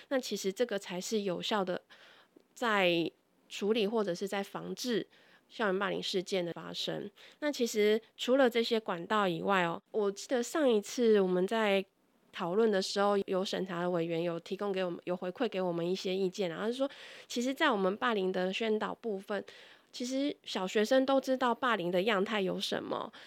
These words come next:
对，他们也都很清楚什么样的情况是霸凌的部分，但是其实我们常常还是会发现哦，有一些霸凌事件的发生，或者是家长在反映霸凌事件，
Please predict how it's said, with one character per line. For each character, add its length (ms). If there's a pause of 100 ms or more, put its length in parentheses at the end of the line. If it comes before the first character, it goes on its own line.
(120)
对， 120
他 160
们 200
也 120
都 140
很 240
清 260
楚 360
什 180
么 140
样 180
的 80
情 180
况 440
是 160
霸 220
凌 140
的 240 (420)
部 140
分， 240
但 160
是 220 (400)
其 160
实 420 (880)
我 140
们 340
常 180
常 160
还 160
是 160
会 180
发 220
现 240
哦， 100
有 160
一 60
些 240
霸 220
凌 120
事 160
件 220
的 100
发 220
生， 220
或 80
者 120
是 60
家 220
长 160
在 160
反 200
映 120
霸 120
凌 140
事 180
件， 220